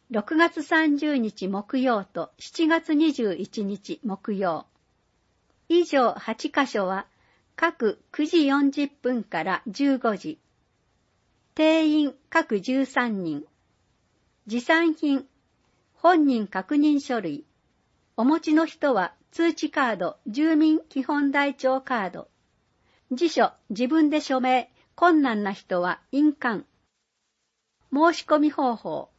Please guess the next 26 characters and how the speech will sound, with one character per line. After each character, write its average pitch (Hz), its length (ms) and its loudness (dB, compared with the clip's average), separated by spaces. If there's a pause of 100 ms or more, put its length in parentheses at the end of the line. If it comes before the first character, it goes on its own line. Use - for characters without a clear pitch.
(640)
電 311 320 4
話 285 240 2
ま 240 160 -2
た 339 160 0
は 262 100 0
フ 302 120 -2
ァ - 20 4
ッ - 20 -6
ク 302 140 -10
ス 208 160 -8
で 185 200 -2
お 208 60 -6
申 262 260 0
し - 40 -16
込 247 140 -4
み 240 100 -4
く 220 140 -8
だ 208 120 -4
さ 185 220 -6
い。 147 100 -12 (1080)
申 339 180 6
し - 80 -12
込 311 140 2
み 311 100 4
期 294 160 -4
間。 - 300 -6